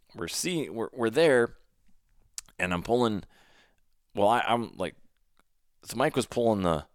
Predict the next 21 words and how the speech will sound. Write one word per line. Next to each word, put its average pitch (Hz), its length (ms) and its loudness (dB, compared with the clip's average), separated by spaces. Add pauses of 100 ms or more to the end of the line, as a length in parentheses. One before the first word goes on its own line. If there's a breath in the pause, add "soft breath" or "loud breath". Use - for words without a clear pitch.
instead - 180 0
of 123 60 -2
dragging 110 260 2
down 95 100 2
the 85 60 0
trail, 104 320 4
there's, 82 160 0
like, 90 140 -2
a 82 40 -8
big 82 200 -4
drainage 87 380 -4
ditch - 160 -10
right 64 120 -10
there. 67 100 -4
And 69 80 -6
he's 78 80 -14
like, 78 120 -6
"This - 160 -6
might 113 160 -4
be 85 100 -6
easier." 78 400 -4